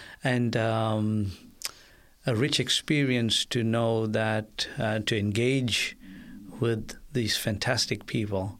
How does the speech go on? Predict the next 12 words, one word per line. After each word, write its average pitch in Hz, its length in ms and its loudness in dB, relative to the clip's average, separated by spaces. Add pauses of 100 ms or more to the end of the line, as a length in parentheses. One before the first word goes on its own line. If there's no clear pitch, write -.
(560)
and 127 160 0
to 131 140 2
also 131 480 2
add 131 340 2
my 135 300 2
value 101 480 2
to, 98 480 -2 (580)
to - 160 0
that 110 320 -2
rich, - 400 0 (540)
diverse 107 560 0
fabric. 98 580 -2